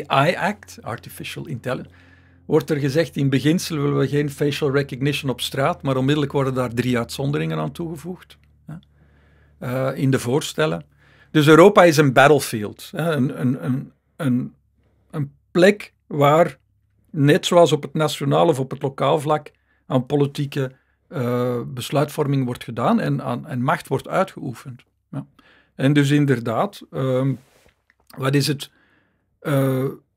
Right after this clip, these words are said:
waar gaat Europa naartoe? Welke samenleving geeft Europa ons? We krijgen altijd dozijnen beloftes over, eh, burgerlijke rechten en vrijheden. En daar heeft men de mond van vol.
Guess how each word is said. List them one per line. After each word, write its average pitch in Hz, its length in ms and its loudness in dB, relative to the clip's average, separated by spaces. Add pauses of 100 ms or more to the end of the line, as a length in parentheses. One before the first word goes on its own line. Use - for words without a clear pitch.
(160)
waar 156 360 -2
gaat 147 240 -2
Europa 143 360 6
naartoe? 185 540 -2
Welke 151 640 2
samenleving 147 1000 0
geeft 156 400 -2
Europa 156 400 0
ons? 190 240 -4
We 147 100 -8
krijgen 147 360 0
altijd 151 460 -2 (640)
dozijnen 151 640 6
beloftes 156 800 6
over, 151 540 0
eh, 147 180 -2
burgerlijke 147 560 0
rechten 147 360 0
en 131 140 0
vrijheden. 165 640 -4 (880)
En 160 160 -6
daar 139 120 2
heeft 147 200 -2
men 143 200 -2
de 135 80 -2
mond 139 240 -2
van 131 180 -8
vol. 170 340 -6